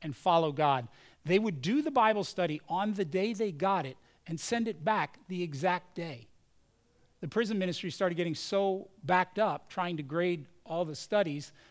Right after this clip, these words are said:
that they had to set a limit. You could only ask for two at a time and send back two at a time.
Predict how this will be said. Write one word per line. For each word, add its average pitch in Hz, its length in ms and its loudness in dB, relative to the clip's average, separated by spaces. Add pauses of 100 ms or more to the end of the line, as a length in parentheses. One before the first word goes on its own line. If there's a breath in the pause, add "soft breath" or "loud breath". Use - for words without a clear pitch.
(120)
that 165 100 -8
they 180 80 -2
had 180 160 2
to 160 80 -4
set 185 260 0
a 175 40 4
limit. 170 340 0
You 156 100 -4
could 156 160 -2
only 180 300 -2
ask 165 340 0
for 151 140 -8
two 233 280 -4
at 190 60 2
a 170 40 0
time 147 480 -2 (460 soft breath)
and 160 160 -4
send 180 280 0
back 160 340 4
two 147 200 -4
at 147 60 -2
a 147 40 -6
time. 170 300 -6